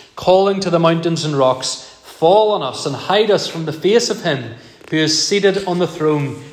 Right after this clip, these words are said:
and from the wrath of the Lamb, for the great day of their wrath has come, and who can stand?'" And so when we get to the sixth and seventh seals, friends, this is Judgment Day itself, Revelation chapter six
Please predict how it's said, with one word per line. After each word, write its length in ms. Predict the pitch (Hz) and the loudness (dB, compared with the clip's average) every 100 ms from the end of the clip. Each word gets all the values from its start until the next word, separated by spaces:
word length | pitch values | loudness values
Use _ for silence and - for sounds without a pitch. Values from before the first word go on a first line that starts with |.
| - | -6
and 160 | 147 | -6
from 140 | 143 160 | -4 -2
the 100 | 156 | 2
wrath 400 | 151 180 196 196 | 4 4 2 -2
of 120 | 196 | -2
the 80 | 185 | 2
Lamb, 420 | 165 147 147 139 - - - | 2 2 0 -4 -10 -20 -20
for 120 | - 151 | -8 -2
the 100 | 151 | -2
great 380 | 151 180 196 | 2 2 4
day 220 | 180 180 185 | 2 4 4
of 160 | 185 | 4
their 140 | 175 151 | 2 4
wrath 340 | 156 175 180 | 4 4 2
has 160 | 156 - | -6 -10
come, 540 | - 139 135 131 113 - _ _ - | -6 -4 -4 -8 -16 -20 _ _ -14
and 140 | 123 | -12
who 440 | 117 139 151 151 143 | -8 -4 -2 -2 -4
can 160 | 147 139 | -8 -10
stand?'" 800 | - - 123 127 131 127 117 - - _ _ _ _ _ _ _ _ _ _ _ _ _ _ _ _ _ _ _ _ _ | -8 -8 -6 -4 -4 -6 -12 -18 -20 _ _ _ _ _ _ _ _ _ _ _ _ _ _ _ _ _ _ _ _ _
And 100 | 147 | -14
so 80 | 156 | -8
when 160 | 151 151 | -4 -2
we 80 | |
get 200 | 151 185 190 | 0 0 0
to 60 | |
the 120 | 160 | -4
sixth 400 | - - 190 - | -2 0 -2 -2
and 120 | 170 151 | -6 -2
seventh 460 | 185 170 160 151 | 2 2 0 -6
seals, 540 | - - 151 170 165 - | -6 -2 0 0 -2 -4
friends, 400 | 156 139 135 - | -2 -2 -2 -4
this 180 | 170 | -4
is 160 | 175 131 | -4 -4
Judgment 460 | 165 165 165 160 147 | -2 -2 -2 -6 -4
Day 160 | 156 | -2
itself, 760 | 147 - - 131 135 - - - _ _ _ | -2 -4 -4 -2 -2 -6 -18 -20 _ _ _
Revelation 560 | 139 143 143 139 - | -4 -2 -2 -2 -4
chapter 340 | 131 139 139 131 | -4 -2 -2 -4
six 600 | - 147 143 - - - | -4 -4 -2 -4 -6 -8